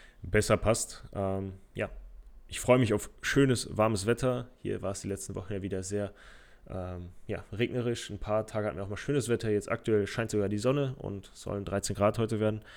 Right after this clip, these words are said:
Ähm, nächsten Tage soll es sogar um die zwanzig Grad werden. Aber ja, um die dreißig Grad ist nochmal was ganz anderes. Da muss man sich keine Gedanken machen, ob man jetzt eine kurze Hose anzieht oder nicht, sondern ja, da kannst du immer in kurzer Hose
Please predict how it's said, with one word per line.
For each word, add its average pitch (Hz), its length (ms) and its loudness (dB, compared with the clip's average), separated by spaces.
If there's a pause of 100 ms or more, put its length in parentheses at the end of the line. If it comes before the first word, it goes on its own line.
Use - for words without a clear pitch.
(280)
Ähm, 92 500 -2
nächsten 98 300 -2
Tage 98 240 0
soll 92 260 -2
es 95 80 -8
sogar 90 240 -6
um 92 80 -6
die 92 80 -6
zwanzig 127 320 -4
Grad 101 240 0
werden. 101 220 0 (480)
Aber 87 420 -6
ja, - 100 -8 (120)
um 101 140 -8
die 95 80 -4
dreißig 92 300 0
Grad 95 180 0
ist - 120 -12
nochmal 90 260 -6
was - 220 -8 (280)
ganz 120 200 4
anderes. 117 320 4
Da 107 80 2
muss 101 140 0
man 98 100 -2
sich 92 100 -6
keine 95 220 -4
Gedanken 87 280 -6
machen, 87 260 -8
ob - 160 -4
man 90 120 -6
jetzt 87 160 -8
eine 92 80 -8
kurze 95 300 -6
Hose 95 220 -2
anzieht - 200 -8
oder - 160 -4
nicht, 104 240 -4
sondern 90 300 -6 (420)
ja, - 80 -6 (300)
da - 120 -6
kannst - 280 -10
du - 60 -8
immer 90 120 -4
in 82 60 -10
kurzer 87 260 -4
Hose 90 320 -2